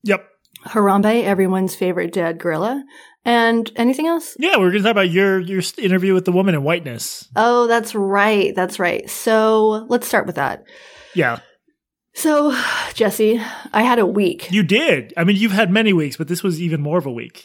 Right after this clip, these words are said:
Speaker 2: Yeah, it was. It was, uh, so I guess this was last Friday. So, so a week ago tomorrow, I published the second installment of a series I'm doing at Barry Weiss's newsletter.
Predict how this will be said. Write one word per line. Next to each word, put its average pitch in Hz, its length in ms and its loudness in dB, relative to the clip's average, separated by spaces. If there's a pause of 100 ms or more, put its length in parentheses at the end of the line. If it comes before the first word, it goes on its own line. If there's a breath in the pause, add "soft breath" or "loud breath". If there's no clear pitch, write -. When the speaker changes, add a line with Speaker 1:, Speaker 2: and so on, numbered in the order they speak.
Speaker 2:
Yeah, 190 380 2
it 170 120 2
was. 165 340 -2
It 220 80 2
was, 233 140 0
uh, 202 360 2
so 208 340 0
I 208 80 0
guess 247 200 -2
this 285 160 -6
was 202 200 -2
last 190 460 2
Friday. 165 440 -2
So, 175 540 -2
so 175 340 0
a 165 80 -2
week 202 220 0
ago 180 280 2
tomorrow, 170 680 -2 (400 loud breath)
I 185 60 0
published 208 500 2
the 196 80 2
second 220 400 0
installment 196 560 2
of 180 100 -4
a 185 60 -2
series 180 420 0
I'm 185 120 2
doing 175 280 2
at 165 140 -4
Barry 170 220 0
Weiss's 160 400 -4
newsletter. 190 600 2